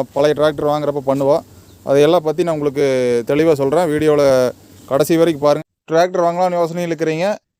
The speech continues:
இப்ப வந்து உங்களுடைய பட்ஜெட் எவ்வளவு அப்படிங்கறத நீங்க தெரிஞ்சுக்கணும். ஃபர்ஸ்ட் உங்ககிட்ட ஒரு பட்ஜெட் ஒரு ரெண்டு லட்ச ரூபா இல்ல மூணு லட்ச ரூபா அப்படின்னு வச்சுக்கலாங்க.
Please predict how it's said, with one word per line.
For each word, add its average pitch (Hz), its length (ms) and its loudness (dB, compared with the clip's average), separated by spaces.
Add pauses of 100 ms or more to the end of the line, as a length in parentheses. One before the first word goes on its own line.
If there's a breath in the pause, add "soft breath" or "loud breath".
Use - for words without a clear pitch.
(160)
இப்ப 147 200 -4
வந்து 180 240 0
உங்களுடைய 170 380 0
பட்ஜெட் 156 480 0
எவ்வளவு 151 460 0
அப்படிங்கறத 147 460 -2
நீங்க 147 180 -6
தெரிஞ்சுக்கணும். 139 560 -2 (460)
ஃபர்ஸ்ட் 143 280 -2
உங்ககிட்ட 170 420 0
ஒரு 151 180 -4
பட்ஜெட் 156 360 -2
ஒரு 156 220 2 (580)
ரெண்டு 151 240 -6
லட்ச 160 200 -2
ரூபா 165 260 0
இல்ல 147 180 -2
மூணு 160 240 -10
லட்ச 147 200 -4
ரூபா 165 140 2
அப்படின்னு 147 260 -6
வச்சுக்கலாங்க. 123 380 -6